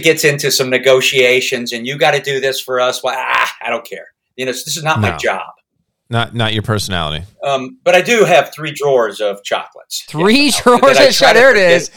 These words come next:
Speaker 2: Yeah.
Speaker 3: There it
Speaker 2: Yeah.
Speaker 3: is.
Speaker 1: They're, they're very
Speaker 2: Good for you.
Speaker 1: skinny. They're my skinniest little drawers.
Speaker 3: Okay.
Speaker 2: Three
Speaker 1: <laughs> And I
Speaker 2: drawers.
Speaker 1: pull it open during a trip and I
Speaker 2: <laughs>
Speaker 1: go, "Oh, do I wanna bring the crunchy bar? I got all these, still have all this."
Speaker 2: He's got 'em organized
Speaker 3: Yeah.
Speaker 2: too, I bet. He's got 'em organized. Dark, milk,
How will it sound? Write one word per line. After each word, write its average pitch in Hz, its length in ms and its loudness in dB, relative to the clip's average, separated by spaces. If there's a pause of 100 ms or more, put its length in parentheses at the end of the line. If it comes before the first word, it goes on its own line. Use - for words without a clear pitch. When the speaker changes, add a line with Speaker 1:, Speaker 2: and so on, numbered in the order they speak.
Speaker 2:
Yeah. 208 200 -2
Speaker 3:
There 185 320 4
it 190 40 2
Speaker 2:
Yeah. 156 60 4
Speaker 3:
is. 139 360 4
Speaker 1:
They're, 180 340 2
they're 190 80 4
very 208 180 6
Speaker 2:
Good - 60 -2
for - 100 0
you. 80 80 -8
Speaker 1:
skinny. 208 460 0 (120)
They're 165 140 4
my 160 140 0
skinniest 196 680 -2
little 160 260 -4
drawers. 123 280 -4
Speaker 3:
Okay. 107 280 -6 (260)
Speaker 2:
Three 127 420 0
Speaker 1:
<laughs> 127 180 2
And 139 400 2
I 143 120 2
Speaker 2:
drawers. 143 100 2
Speaker 1:
pull 190 160 4
it 160 60 4
open 170 280 2
during 156 220 -2
a 143 40 -4
trip 208 380 0
and 190 60 0
I 180 120 0
Speaker 2:
<laughs> 127 60 4
Speaker 1:
go, 107 220 0
"Oh, 190 160 0
do 151 100 0
I 123 60 -4
wanna 123 180 -6
bring 110 160 -16
the 95 80 -18 (180)
crunchy 202 400 -8
bar? 185 400 -2
I 110 140 -2
got 131 140 -6
all 123 120 -4
these, 113 160 -8
still 147 280 -6
have 127 120 -2
all 127 160 2
this." 104 320 -6 (440)
Speaker 2:
He's 127 180 -2
got 139 140 0
'em 123 100 0
organized 92 440 -2 (100)
Speaker 3:
Yeah. 101 80 2
Speaker 2:
too, - 20 0
I 87 60 -2
bet. 85 320 -4
He's 113 100 -6
got 107 100 0
'em 90 100 -2
organized. 87 520 -4 (180)
Dark, 110 380 -2
milk, 95 400 -4